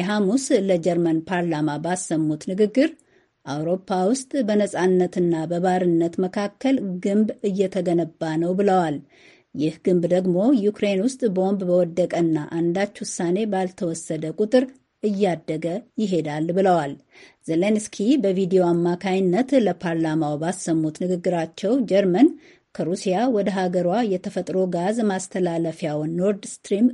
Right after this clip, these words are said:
ቱ ግንባታን መደገፏን ከዩክሬን ደህንነት ይበልጥ ለራሷ የኢኮኖሚ ጥቅም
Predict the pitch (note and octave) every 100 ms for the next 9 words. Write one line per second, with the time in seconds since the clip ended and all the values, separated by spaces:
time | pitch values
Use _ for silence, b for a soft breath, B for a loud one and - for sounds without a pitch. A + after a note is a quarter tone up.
0 | - - - G3+ C4 G3 A3 F#3 D#3 D#3
1 | D3+ D#3 D#3+ F3+ F3+ G3+ F#3 C4+ F4+ B
2 | B B _ C3 C3+ E3 F3 F#3 A#3 A#3+
3 | G#3 G3+ G3 F#3+ F#3 A#3+ A3+ B3 C4+ B3+
4 | A3 G3+ F#3 F3+ F#3 E3+ E3+ E3+ E3+ E3
5 | E3+ E3 D4+ B3+